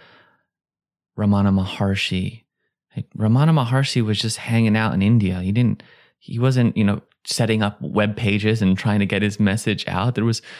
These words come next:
he had w-, one teaching was, was to ask who I am, but his resonance, people were attracted to him. He attracted followers that just found him and came because that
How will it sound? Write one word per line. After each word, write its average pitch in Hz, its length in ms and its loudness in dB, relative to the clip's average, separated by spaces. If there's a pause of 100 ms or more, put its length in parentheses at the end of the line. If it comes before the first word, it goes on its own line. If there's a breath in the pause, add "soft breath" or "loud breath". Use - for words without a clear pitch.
(260 loud breath)
he 131 320 -2
had 135 160 4
w-, 117 340 -6
one 143 340 4
teaching 139 600 -4
was, 104 360 -6
was 104 280 -4
to 120 160 -4
ask 117 320 -4
who 120 220 -2
I 113 120 0
am, 110 400 0 (420 loud breath)
but 117 200 -4
his 110 240 0
resonance, 107 680 0
people 117 360 -2 (320 loud breath)
were 113 220 0
attracted 123 680 -4
to 101 80 -2
him. 90 100 0
He 95 100 0
attracted - 680 -4 (140)
followers 107 760 -2
that 101 120 -2
just 110 200 -4
found 127 440 0
him 98 140 -4
and 101 200 -2
came 123 500 -2
because 110 420 -4 (280 loud breath)
that 107 160 -2